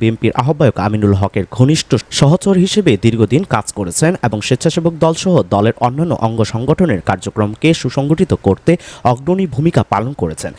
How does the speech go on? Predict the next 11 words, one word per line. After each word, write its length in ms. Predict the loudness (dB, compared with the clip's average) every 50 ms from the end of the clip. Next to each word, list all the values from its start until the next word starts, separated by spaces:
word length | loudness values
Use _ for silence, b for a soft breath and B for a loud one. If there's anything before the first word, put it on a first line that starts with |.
| B B B B B 2
বিএনপির 480 | 2 4 4 2 0 -2 -2 -2 2
দুঃসময়ে 480 | 0 0 0 0 -2 0 0 0 0 0
তিনি 140 | 0 0 0
রাজপথে 520 | 0 2 0 0 0 -4 -6 -6 -4 -4 -2
থেকে 280 | -2 -2 0 0 -2
আন্দোলন 460 | 0 0 -2 -2 0 2 2 2 2 0
সংগ্রামের 500 | -2 -2 -2 0 0 0 0 0 0 -2
নেতৃত্ব 440 | -2 -2 -2 -4 -4 0 0 0 0 0
দিয়েছেন 360 | -4 -6 -2 -2 -2 -2 0 0 0
এবং 120 | 0 0 0 0 0
নেতাকর্মীদের 600 | 0 0 0 0 0 0 0 0 0 0 0